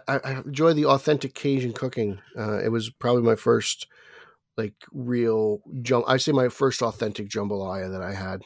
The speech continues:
Like, I've had jambalaya before, but, like, I live in New Jersey. Like, you know, I'm, <laughs> I'll claim we have the best pizza in the world. I can't <laughs> claim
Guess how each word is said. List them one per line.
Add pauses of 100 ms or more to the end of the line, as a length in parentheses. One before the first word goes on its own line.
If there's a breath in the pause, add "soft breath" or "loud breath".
Like,
I've
had
jambalaya
before,
but,
like, (540 loud breath)
I
live
in
New
Jersey.
Like, (120)
you
know,
I'm, (920 loud breath)
<laughs>
I'll
claim
we
have
the
best
pizza
in
the
world.
I
can't
<laughs>
claim